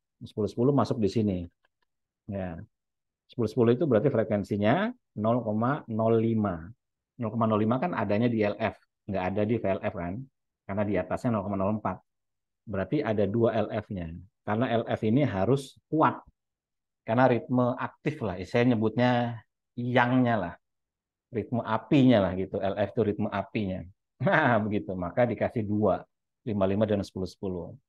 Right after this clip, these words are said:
Tiga-tiganya ritme parasimpatik, lima lima, sepuluh sepuluhnya ritme simpatik,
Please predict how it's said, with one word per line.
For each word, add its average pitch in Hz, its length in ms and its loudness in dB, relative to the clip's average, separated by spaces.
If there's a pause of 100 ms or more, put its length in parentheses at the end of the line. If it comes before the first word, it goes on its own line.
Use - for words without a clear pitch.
(400)
Tiga-tiganya 104 640 0
ritme 104 400 0
parasimpatik, 101 800 0 (240)
lima 101 240 0
lima, 107 160 2
sepuluh 110 260 -4
sepuluhnya 110 380 -2
ritme 104 320 -4
simpatik, 101 500 -6